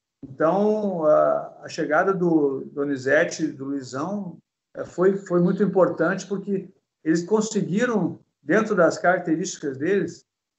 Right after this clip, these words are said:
ajudar a gente, né? Nosso time jogou de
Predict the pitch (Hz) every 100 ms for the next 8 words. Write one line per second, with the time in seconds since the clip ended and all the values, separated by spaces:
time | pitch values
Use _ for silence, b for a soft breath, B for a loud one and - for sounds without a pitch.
0 | - 139 147 170 165 196 156 127 117 -
1 | - _ _ _ _ 135 156 143 131 -
2 | 170 170 180 147 165 180